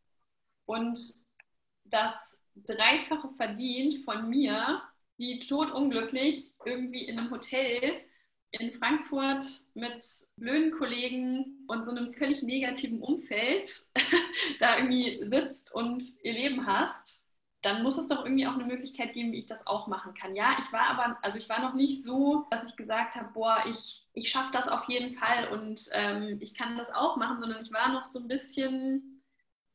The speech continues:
eher so, "Okay, probieren wir das mal aus."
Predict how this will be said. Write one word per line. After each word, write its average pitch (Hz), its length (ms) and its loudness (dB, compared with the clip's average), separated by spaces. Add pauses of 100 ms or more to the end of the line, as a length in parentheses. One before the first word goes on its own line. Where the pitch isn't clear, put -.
(140)
eher 240 260 -2
so, 262 120 -2
"Okay, 320 840 4 (100)
probieren 285 340 4
wir 269 80 2
das 269 160 -6
mal 233 160 -2
aus." 180 540 -2